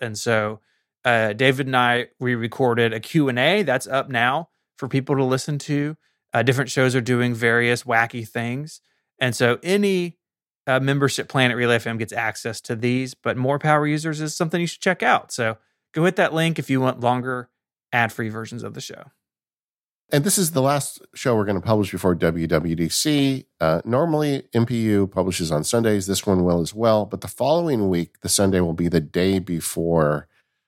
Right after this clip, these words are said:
Speaker 2: uh, the keynote. So we thought it'd be silly to publish a show the day before the keynote. Uh, Stephen and I, uh, got invited. We're gonna be recording a show up in Cupertino that week on Wednesday, and the show will publish a few days late, but we'll get it out right after we record it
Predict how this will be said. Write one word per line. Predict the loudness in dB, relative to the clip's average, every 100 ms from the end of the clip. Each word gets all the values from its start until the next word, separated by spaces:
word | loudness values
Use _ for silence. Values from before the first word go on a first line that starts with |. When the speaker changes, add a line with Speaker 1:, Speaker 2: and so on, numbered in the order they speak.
| _ 0
Speaker 2:
uh, | 2 0
the | 0
keynote. | 4 4 4 -4
So | -4 2 2 2
we | -2
thought | 2 2 2 -2
it'd | -4
be | -2
silly | 2 2 0 -2 -4
to |
publish | -2 -2 -2
a | -6
show | -4
the | -4
day | -2 -2
before | -2 -4
the | -4
keynote. | -4 0 2 0 -6 _ _ _ _ _
Uh, | 0 0 -2
Stephen | -4 -2 0 2
and | 2
I, | 2 2 0 -2
uh, | -2 -2
got | 0 0
invited. | 0 2 2 2 0
We're | 0
gonna | 0
be | 0
recording | -2 -4 2 4 4 2
a |
show | 0 2 2 0
up | -4 -2
in | -4
Cupertino | -4 -6 -6 -4 0 2
that | 2 0
week | 0 -2 -4 -14 -6
on | -4 -2
Wednesday, | 2 2 2 -2 -4 -4
and | -4
the | -6
show | -4 -4
will | -4
publish | -4 -4 -4 -6
a |
few | -6 -2
days | 0 2
late, | 2 0 -2
but |
we'll | -2 0
get | 0 -2
it | -2
out | -4
right | -4 -4
after | -6 -10
we | -12
record | -12 -10 -8 -6
it | -8